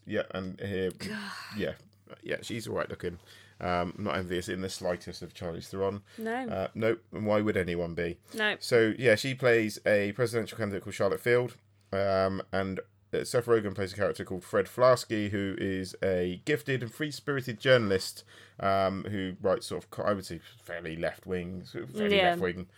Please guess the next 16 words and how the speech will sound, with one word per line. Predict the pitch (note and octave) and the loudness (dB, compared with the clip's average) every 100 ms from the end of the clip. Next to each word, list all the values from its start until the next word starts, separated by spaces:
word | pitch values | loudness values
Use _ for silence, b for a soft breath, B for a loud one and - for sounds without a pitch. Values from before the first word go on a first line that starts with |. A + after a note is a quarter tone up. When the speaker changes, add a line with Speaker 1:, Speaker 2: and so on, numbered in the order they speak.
| b b b | b b b
Speaker 1:
left-wing | G#2+ F#2 G#2 | 2 4 0
journalist, | G2+ G#2+ F#2 G2 | 2 2 2 -2
really. | F#2 F#2 | -2 0
Writes | F2+ F2+ - | 0 0 0
for | - F#2 F2+ | -4 -2 -2
newspapers | G#2 G2 G#2 F#2+ F#2 F2+ - | -2 -2 0 0 -2 -4 -6
and | F2 | -6
basically | F2 F2 - - F2+ | -4 -4 -6 -8 -8
has | E2+ F2 E2+ | -6 -8 -2
very | F#2+ F2 | 0 0
little | E2+ - | -2 -4
faith | - E2+ - | -2 -2 -2
in | - F2+ F2+ G2+ | -8 -6 -6 -8
the | |
system | G2 A2 - G#2+ G2+ - B B - | -8 -6 -2 -2 -2 -8 B B -10
and | D#2 D#2+ E2+ | -6 -4 -6